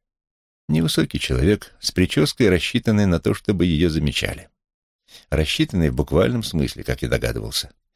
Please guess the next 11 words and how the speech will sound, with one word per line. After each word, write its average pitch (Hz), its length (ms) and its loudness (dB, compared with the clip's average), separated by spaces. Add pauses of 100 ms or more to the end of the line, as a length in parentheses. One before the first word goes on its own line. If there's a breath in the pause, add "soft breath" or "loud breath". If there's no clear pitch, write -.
(300)
Темные 82 360 4
кудри, 82 420 2
оттененные 71 560 2
благородной 69 560 2
сединой, 69 540 0 (360)
у 82 60 0
шеи 82 260 2
были 69 200 2
сострижены 67 640 0 (120)
на 69 140 0
нет, 110 300 0